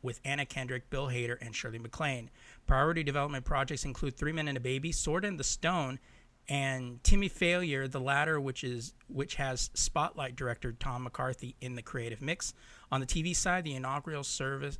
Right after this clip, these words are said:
um, streaming service slate includes High School Musical, an animated Monsters, Inc series, a Marvel live-action series, and a Star Wars branded title. So,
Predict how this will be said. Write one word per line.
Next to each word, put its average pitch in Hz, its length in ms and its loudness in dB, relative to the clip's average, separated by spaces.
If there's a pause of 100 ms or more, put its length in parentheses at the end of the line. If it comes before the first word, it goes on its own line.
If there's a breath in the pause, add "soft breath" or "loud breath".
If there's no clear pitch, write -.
um, 127 240 2
streaming 143 480 -2
service 143 440 -2
slate 151 420 -2 (280 soft breath)
includes 135 640 -2 (120)
High 147 120 0
School 135 260 2
Musical, 135 580 -2
an 139 100 -2
animated 139 540 0 (120)
Monsters, 127 520 -2
Inc 175 140 0
series, 120 400 -2 (420 soft breath)
a 123 80 -2
Marvel 143 420 0
live-action 143 640 0
series, 170 340 -4 (100)
and 147 140 -4
a 147 60 -4
Star 156 340 0
Wars 165 240 -4
branded 120 560 -6
title. 110 460 -2 (2000)
So, 135 380 -4